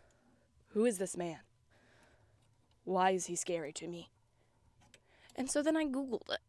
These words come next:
and I Googled Jason Voorhees, and I Googled Michael Myers, and I learned, oh, these are, like, killers. Are they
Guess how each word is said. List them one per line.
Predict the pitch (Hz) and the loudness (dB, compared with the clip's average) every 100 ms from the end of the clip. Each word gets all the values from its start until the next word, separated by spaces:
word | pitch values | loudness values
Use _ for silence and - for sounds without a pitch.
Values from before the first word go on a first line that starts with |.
| - | -10
and | 208 | -6
I | 190 175 | -6 4
Googled | 208 220 302 | 4 4 0
Jason | 330 277 311 254 | 0 -2 0 0
Voorhees, | 196 202 202 196 190 | 0 -2 -2 -2 -2
and | 185 | -4
I | 160 147 143 185 | -8 -10 -12 -2
Googled | 196 214 262 269 | 0 4 2 2
Michael | 262 254 240 | 0 0 -4
Myers, | 202 175 180 180 180 | -2 -2 0 0 0
and | 175 | -2
I | 196 226 | 2 2
learned, | 226 185 170 196 - - - - - - _ - | 4 2 0 -4 -10 -20 -20 -20 -20 -20 _ -4
oh, | 302 320 233 | 4 6 6
these | 185 214 196 | 4 0 0
are, | 180 | -2
like, | 175 - - - - - - | -2 -8 -20 -20 -20 -20 -14
killers. | - 202 233 190 160 151 - - - | -6 4 6 4 0 -8 -10 -12 -8
Are | 170 | -6
they | 165 135 | -6 -10